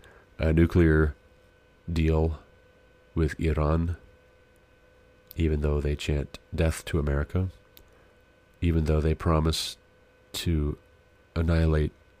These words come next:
Israel. What you will get is another Putin in the Middle East, and maybe even sooner than you would imagine. When World War Three breaks out,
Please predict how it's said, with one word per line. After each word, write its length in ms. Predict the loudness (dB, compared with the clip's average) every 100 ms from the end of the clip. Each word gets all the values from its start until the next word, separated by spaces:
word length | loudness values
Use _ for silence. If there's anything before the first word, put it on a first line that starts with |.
| _ _ _ -4
Israel. 600 | -2 2 2 2 0 -6 _ _ _ _ _ _ _ -20 -20 -20 -20 -20 -20 -20 -20 -20 _ _ _ _ _ _ _ _ _ _ _ _ _ _ _ 6
What 240 | 6 8
you 160 | 6 6
will 100 | 6
get 640 | 8 8 8 6 0 -10 -14 -20 -20 -20 -20 -8 2
is 360 | 4 4 2 4
another 300 | 8 8 6
Putin 540 | 2 -4 -2 -2 -4 -8 -20 -20 -20 _ -8
in 80 | -4
the 40 | -2
Middle 240 | 0 0
East, 440 | 0 -2 -10 -14 -20 _ -20 -20 -20 -20 _ _ _ _ _ -10
and 160 | -4
maybe 220 | 0 2 4
even 260 | 2 0
sooner 340 | 0 0 0 2
than 220 | 0 0
you 300 | -2 -2 -6 -10 _ _ -10
would 160 | -6 -4
imagine. 500 | -4 -4 -8 -12 -18 -20 -20 -20 -20 -20 -20 _ _ _ _ 0
When 220 | 4 8
World 220 | 8 10
War 160 | 8 6
Three 240 | 6 4
breaks 360 | 6 4 2 2
out, 360 | 2 0 -4